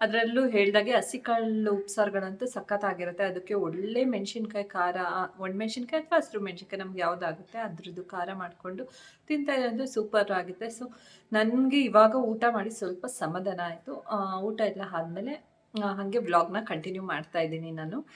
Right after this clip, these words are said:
So ಅದ್ರಲ್ಲಿ ಸೌರ ಡಾಟ್ ಕಲೆಕ್ಷನಲ್ಲಿ ನಾನು ಹೇಳ್ದಾಗೆ ನೀವು ಸ್ಯಾರಿನ ಬೈ ಮಾಡೋದಕ್ಕೆ ಲಿಂಕ್ ಕೇಳಿದ್ರಿ. ನೀವು Instagram-ಗೆ ಹೋಗಿ ಅಲ್ಲಿ ಸೌರ ಡಾಟ್ ಕಲೆಕ್ಷನ್ ಅಂತ ಪೇಜ್ ಇದೆ. So ಅದು ಓಪನ್ ಆಗುತ್ತೆ. ಓಪನ್ ಆಗಿದ ತಕ್ಷಣ ನೀವು ಅದಕ್ಕೆ ಫಾಲೋ ಕೊಡಿ, ಏನಕ್ಕಂದ್ರೆ ಅದು ಪ್ರೈವೇಟ್ ಅಕೌಂಟ್ ಇದೆ.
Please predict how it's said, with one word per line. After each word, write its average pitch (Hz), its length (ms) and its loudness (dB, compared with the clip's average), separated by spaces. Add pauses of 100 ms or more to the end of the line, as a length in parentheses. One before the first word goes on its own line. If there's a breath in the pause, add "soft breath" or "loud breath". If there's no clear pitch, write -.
(260 loud breath)
So 285 360 2
ಅದ್ರಲ್ಲಿ 240 720 4
ಸೌರ 240 340 4
ಡಾಟ್ 233 240 0
ಕಲೆಕ್ಷನಲ್ಲಿ 185 600 -4
ನಾನು 208 180 0
ಹೇಳ್ದಾಗೆ 190 460 -2
ನೀವು 262 220 -2
ಸ್ಯಾರಿನ 226 480 -2 (180)
ಬೈ 190 260 0
ಮಾಡೋದಕ್ಕೆ 208 500 -2
ಲಿಂಕ್ 214 400 -4
ಕೇಳಿದ್ರಿ. 185 380 -2
ನೀವು 285 180 -4
Instagram-ಗೆ 247 1040 -6 (140)
ಹೋಗಿ 202 420 6
ಅಲ್ಲಿ 254 160 0
ಸೌರ 196 320 2
ಡಾಟ್ 240 240 0
ಕಲೆಕ್ಷನ್ 226 500 -2
ಅಂತ 202 500 -2
ಪೇಜ್ 202 460 0
ಇದೆ. 185 200 0
So 294 280 2
ಅದು 269 120 0
ಓಪನ್ 208 340 2
ಆಗುತ್ತೆ. 170 280 -4
ಓಪನ್ 277 360 0
ಆಗಿದ 240 180 -2
ತಕ್ಷಣ 233 300 -6
ನೀವು 220 160 0
ಅದಕ್ಕೆ 185 340 -2
ಫಾಲೋ 185 320 2
ಕೊಡಿ, 190 220 -2
ಏನಕ್ಕಂದ್ರೆ 185 420 -4
ಅದು 185 100 -4
ಪ್ರೈವೇಟ್ 180 380 0
ಅಕೌಂಟ್ 180 360 -12
ಇದೆ. - 400 -8